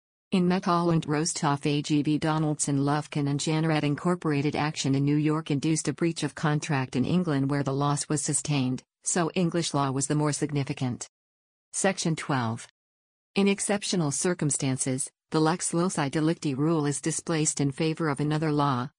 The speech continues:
if the factors relating to the parties or any of the events which constitute the tort show that this other law will be substantially more appropriate. Suppose that an English employer sends an employee on a business-related journey to Arcadia.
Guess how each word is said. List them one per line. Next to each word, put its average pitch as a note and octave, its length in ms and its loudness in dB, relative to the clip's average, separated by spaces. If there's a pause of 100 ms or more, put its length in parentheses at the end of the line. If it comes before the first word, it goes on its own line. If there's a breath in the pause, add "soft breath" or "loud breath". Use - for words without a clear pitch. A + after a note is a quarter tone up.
(100)
if E3+ 140 -2
the E3 80 0
factors F3+ 480 0
relating D#3 400 2
to D#3+ 100 -2
the D3+ 80 -4
parties D#3 480 0
or C#3+ 80 0
any D#3+ 280 2
of D3 80 -4
the C#3+ 140 2
events C#3+ 380 0
which D#3 200 -2
constitute E3+ 680 0
the C#3 80 -2
tort E3 320 -2
show D#3 220 0
that C#3+ 160 -2
this D#3 200 -2
other D3+ 200 0
law C#3 200 0
will C3 140 0
be D3 140 0
substantially D#3 840 0
more C#3+ 220 0
appropriate. B2+ 680 -4 (380)
Suppose G3 480 0
that D#3+ 120 2
an D3 100 2
English D#3 460 0
employer D3+ 400 0
sends D3+ 380 0
an C#3+ 80 2
employee D3 500 2
on C#3 140 2
a B2+ 40 -2
business-related D3+ 840 0
journey D3 340 0
to C#3 180 0
Arcadia. C3 640 -2